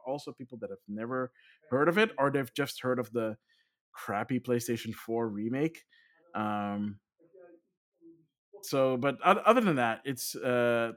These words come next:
like, uh, I, where I am with Secret of Mana right now is the Ice Country. I just, I think I just finished it,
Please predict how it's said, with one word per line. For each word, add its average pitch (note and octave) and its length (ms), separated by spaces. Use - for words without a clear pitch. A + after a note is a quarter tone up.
like, B2+ 180
uh, C#3+ 80
I, D#3+ 180
where G3+ 240
I G3 240
am C#3+ 220
with C#3+ 160
Secret C3+ 220
of B2+ 60
Mana B2 220
right A#2 220
now A#2 460
is A#2+ 220
the A#2 240
Ice A#2+ 260
Country. A#3+ 540
I B2 80
just, D3 280
I - 80
think B3+ 200
I G#3+ 60
just D3 260
finished B2+ 340
it, G#2 120